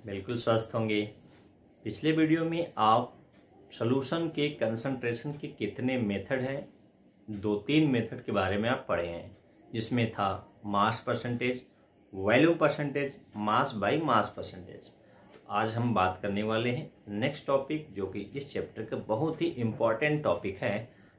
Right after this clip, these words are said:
जिसका नाम है colloids or colloidal solution। ये आपके डे टू डे लाइफ में और दवा में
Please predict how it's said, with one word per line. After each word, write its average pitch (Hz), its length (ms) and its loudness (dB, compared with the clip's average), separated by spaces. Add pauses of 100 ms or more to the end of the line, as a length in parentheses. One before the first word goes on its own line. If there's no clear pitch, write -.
(120)
जिसका 104 280 -6
नाम 117 300 4
है 113 340 2 (1040)
colloids 117 680 2
or 156 340 2
colloidal 180 480 4
solution। 120 360 2 (520)
ये 135 540 2 (200)
आपके 101 580 -4 (1300)
डे 113 180 4
टू 139 100 0
डे 131 80 -2
लाइफ 127 360 6
में 139 260 -10 (1300)
और 104 340 2 (1500)
दवा 107 340 6
में 139 340 -2